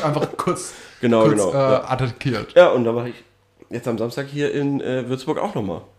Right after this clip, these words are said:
Speaker 2: Hab's mir
Speaker 1: Hier?
Speaker 2: in Würzburg nochmal angeschaut.
Speaker 1: Aber gibt's hier
Speaker 2: Auf die
Speaker 1: auch
Speaker 2: alten
Speaker 1: die
Speaker 2: Tage.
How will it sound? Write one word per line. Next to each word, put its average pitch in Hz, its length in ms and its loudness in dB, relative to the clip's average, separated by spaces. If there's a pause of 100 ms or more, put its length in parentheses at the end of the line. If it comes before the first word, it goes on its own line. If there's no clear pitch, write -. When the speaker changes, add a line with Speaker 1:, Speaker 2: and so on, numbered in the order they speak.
(640)
Speaker 2:
Hab's 117 200 -10
mir 117 80 2
Speaker 1:
Hier? 113 100 6
Speaker 2:
in 147 80 6
Würzburg 190 240 0
nochmal 110 240 -2
angeschaut. 87 460 -8
Speaker 1:
Aber 151 120 6
gibt's 160 220 0
hier 220 140 4
Speaker 2:
Auf - 60 0
die - 60 0
Speaker 1:
auch 151 60 6
Speaker 2:
alten - 120 0
Speaker 1:
die 175 80 -2
Speaker 2:
Tage. 147 100 -2